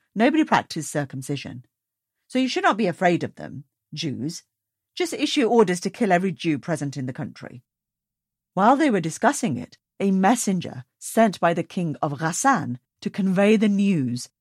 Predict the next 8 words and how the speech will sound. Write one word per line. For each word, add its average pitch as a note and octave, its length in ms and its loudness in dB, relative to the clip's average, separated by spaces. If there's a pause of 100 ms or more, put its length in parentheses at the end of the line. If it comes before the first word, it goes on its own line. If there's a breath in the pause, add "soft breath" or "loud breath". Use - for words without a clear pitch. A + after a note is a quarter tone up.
of D3+ 200 -2
Allah's E3 480 4
messenger F3+ 560 0 (180)
to G#3 140 -2
Heraclius F3+ 800 -2
was D#3 140 -6
brought D3 300 -8
in. B2 240 -4